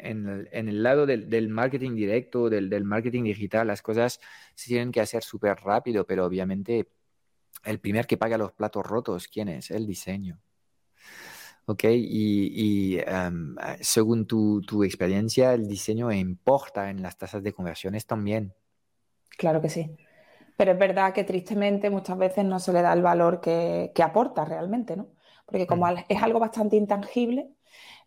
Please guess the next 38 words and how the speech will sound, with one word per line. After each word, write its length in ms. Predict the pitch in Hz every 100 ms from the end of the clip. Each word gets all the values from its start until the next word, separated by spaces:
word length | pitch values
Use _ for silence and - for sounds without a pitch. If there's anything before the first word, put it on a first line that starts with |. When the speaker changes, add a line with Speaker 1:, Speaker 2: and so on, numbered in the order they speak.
| -
Speaker 2:
eh, 680 | 185 180 170 165 160 160 165
porque 200 | 190 170
lo 80 | 175
que 60 |
estás 220 | 175 175
transmitiendo 440 | 170 196 196 202 196
es 40 |
profesionalidad 920 | 196 196 202 190 185 180 180 180 185
y 100 | 185
confianza 680 | 180 185 180 175 180 190 196
y 80 | 175
todo 160 | 180 175
esto, 340 | 180 180 233
pues, 460 | 196 165 165 165 - _ _ - - -
eh, 460 | 151 165 165 156 -
es 120 | 185
lo 80 | 180
primero 260 | 196 180
que 80 | 170
se 100 | 165
cae 120 | 170
del 100 | 165 160
presupuesto 440 | 160 170 233 -
normalmente. 500 | 165 151 180 208 - _ -
Vamos 320 | 180 190 208 202
Speaker 1:
Ya. 100 | 220
Speaker 2:
mucho 120 | -
a 20 |
lo 120 | 220 202
técnico 540 | 226 226 226 - 311
y 220 | 254 175 170
hay 180 | 175 175
otras 200 | 180 175
cosas 240 | 185 180
que 100 | 180
dejamos 320 | 175 170 156
atrás, 260 | 160 - 156
¿no? 140 | 156